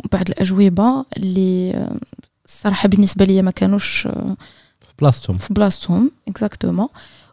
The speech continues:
Speaker 1: و-، وكان منهم الجواب ديال، أه، أن المرأة، أه، ولا هي المرأة كأم هي المدرسة، يعني هي اللي كتخلق هاد المقاولين.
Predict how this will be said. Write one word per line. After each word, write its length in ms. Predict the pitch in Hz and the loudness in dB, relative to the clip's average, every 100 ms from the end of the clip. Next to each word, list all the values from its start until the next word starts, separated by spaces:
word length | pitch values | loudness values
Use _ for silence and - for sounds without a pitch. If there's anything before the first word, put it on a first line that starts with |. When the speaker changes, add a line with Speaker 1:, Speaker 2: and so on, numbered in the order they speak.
| _ | _
Speaker 1:
و-، 1200 | - 247 240 233 226 214 208 202 208 - - - | -2 2 2 2 2 2 2 0 0 -2 -4 -6
وكان 420 | 214 - 226 214 - - - | -4 2 4 2 0 -12 -8
منهم 640 | 214 220 202 208 208 196 | 2 6 6 6 4 4
الجواب 680 | 190 190 185 202 202 196 175 - _ - 175 | 2 2 2 4 2 2 -2 -8 _ -18 -4
ديال، 340 | 202 190 185 180 | 2 2 2 2
أه، 460 | 180 180 180 180 - | 2 2 0 -2 -2
أن 500 | - 185 180 180 175 - - | 0 0 0 -8 -18 -16 -12
المرأة، 680 | 185 190 - - 190 185 - - - _ - | -4 -2 0 2 4 4 0 -10 -20 _ -2
أه، 580 | 180 175 175 175 - - | 0 0 -2 -2 -4 -2
ولا 300 | 185 185 180 - _ _ _ _ _ | -2 -2 -4 -12 _ _ _ _ _
هي 320 | 196 196 214 202 | 4 8 8 10
المرأة 340 | 208 208 220 208 | 10 10 8 2
كأم 420 | - 196 226 220 190 | 2 2 4 6 6
هي 480 | 190 190 214 226 | 4 2 0 2
المدرسة، 600 | 202 185 185 180 180 - 208 - | 2 2 4 4 4 0 -6 -10
يعني 300 | 180 185 180 | -16 -14 -14
هي 120 | 180 | -8
اللي 120 | 214 214 | -2 -2
كتخلق 580 | - - - 202 - | 0 2 2 2 -2
هاد 120 | - 180 | -4 0
المقاولين. 800 | 180 - 185 180 185 262 330 | 0 0 -2 0 4 4 4